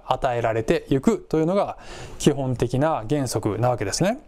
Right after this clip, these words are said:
で、人がイエス・キリストに出会うっていうのは、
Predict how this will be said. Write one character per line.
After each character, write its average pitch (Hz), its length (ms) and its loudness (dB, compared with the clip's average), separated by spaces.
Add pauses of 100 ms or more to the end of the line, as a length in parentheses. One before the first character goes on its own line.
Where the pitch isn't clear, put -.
(1300)
で、 202 300 2
人 - 300 2
が 311 260 0
イ 247 120 0
エ 320 100 2
ス・ - 100 -6
キ - 120 0
リ 185 100 0
ス 180 60 -8
ト 185 140 0
に 160 120 0
出 135 160 2
会 190 140 2
う - 40 -2
っ - 20 -14
て - 160 -6
い 104 60 0
う - 20 -2
の 98 100 0
は、 131 340 0